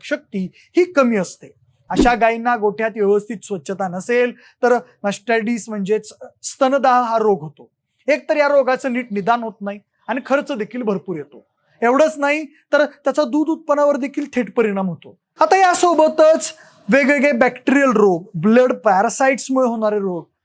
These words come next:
त्याचबरोबर रक्तातील एचबी कमी झाल्यामुळे झालेले मृत्यू अशा अनेक प्रकारच्या त्रास होत असतात. त्यामुळे इतक्या जास्त टक्केवारीची एचएफ गाय घेणं शक्यतो टाळाच.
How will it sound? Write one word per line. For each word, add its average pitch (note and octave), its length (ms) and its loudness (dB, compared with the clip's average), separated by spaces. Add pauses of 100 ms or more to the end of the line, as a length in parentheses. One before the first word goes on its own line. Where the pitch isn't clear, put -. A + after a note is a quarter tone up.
(140)
त्याचबरोबर B3+ 540 2
रक्तातील A#3+ 720 -4
एचबी G#3+ 380 -4
कमी A#3 340 -2
झाल्यामुळे B3 600 -2
झालेले G#3 380 -2
मृत्यू G#3+ 480 -2 (340)
अशा D#4 240 0
अनेक D4+ 340 -2
प्रकारच्या C4 460 -2
त्रास B3 380 -4
होत C#4 140 -8
असतात. A#3+ 340 -2 (340)
त्यामुळे C4+ 280 -2
इतक्या C4+ 320 -2 (100)
जास्त B3 280 -4 (120)
टक्केवारीची B3 640 -8 (120)
एचएफ A#3 260 -6
गाय G#3+ 260 -4
घेणं G3+ 400 -2 (220)
शक्यतो C#4+ 440 -6
टाळाच. F3+ 500 0